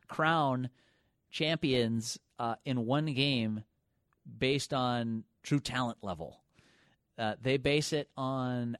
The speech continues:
outcome. They base nine innings, or if you need more than that to settle the score. Baseball is a funny game in that you could be, like, a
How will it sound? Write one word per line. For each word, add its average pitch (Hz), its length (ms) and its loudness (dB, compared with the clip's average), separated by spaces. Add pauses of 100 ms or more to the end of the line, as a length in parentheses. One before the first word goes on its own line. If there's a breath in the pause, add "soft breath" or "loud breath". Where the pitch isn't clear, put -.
outcome. 110 500 0
They 127 120 -4
base 123 460 -2 (300)
nine 131 280 4
innings, 143 300 2
or 101 220 0
if 95 140 -10
you 104 60 -2
need 131 200 2
more 139 180 4
than 143 140 -2
that 135 200 -2
to - 60 -12
settle 127 260 -2
the 113 60 -8
score. 120 400 2 (1160 soft breath)
Baseball 208 420 2
is 180 80 0
a 180 40 0
funny 196 260 -2
game 175 320 0
in 143 140 0
that 135 220 -2 (260)
you 143 240 0
could 175 180 0
be, 190 140 0
like, 175 280 2
a 131 160 -4